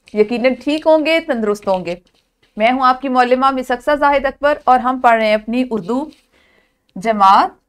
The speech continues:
दोम। प्यारे बच्चों, हमने अपने उर्दू की दूसरी किताब का पांचवा सबक पढ़ना है, जिसका उन्वान है जन्नत नज़ीर वादी। ये आपकी दरसी किताब का पांचवा सबक है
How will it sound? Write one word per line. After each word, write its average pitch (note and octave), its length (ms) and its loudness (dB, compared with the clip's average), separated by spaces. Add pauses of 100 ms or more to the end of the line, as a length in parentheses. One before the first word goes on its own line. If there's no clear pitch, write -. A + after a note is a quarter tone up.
(160)
दोम। F#3+ 320 -6
प्यारे D4+ 540 -2
बच्चों, F4+ 420 2
हमने E4 360 -2
अपने A#3 360 -4 (1200)
उर्दू C#4+ 300 0
की F4 240 -4
दूसरी E4 340 -4
किताब B3+ 500 4
का C#4 160 4 (200)
पांचवा C4 500 4
सबक D#4+ 360 0
पढ़ना C#4+ 360 2
है, D4 180 0
जिसका B3 380 0
उन्वान G#3+ 360 2
है C4+ 260 2
जन्नत D4 520 2
नज़ीर A3+ 480 -4
वादी। F#3 400 -2 (1200)
ये G#3 100 0
आपकी G#3 240 -2
दरसी A#3+ 280 -6
किताब A3+ 340 -2
का A3+ 140 -2
पांचवा A3 400 -4
सबक D4 360 -6
है D#4+ 180 -4